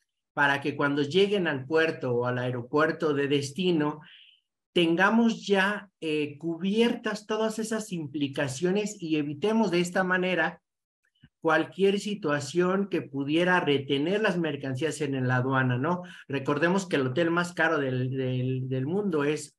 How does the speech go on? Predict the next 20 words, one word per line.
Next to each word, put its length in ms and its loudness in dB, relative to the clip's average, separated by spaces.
es 160 -2
la 120 4
aduana, 460 0
pre-, 140 -10
precisamente. 920 0
Y 140 -2
por 200 2
eso 240 2
es 200 2
que 140 2
es 100 -2
importantísimo 1200 0
que, 380 -2
que 100 0
te-, 340 -2
tomemos 420 2
en 160 0
consideración 800 -2
esta 300 -4
parte 520 0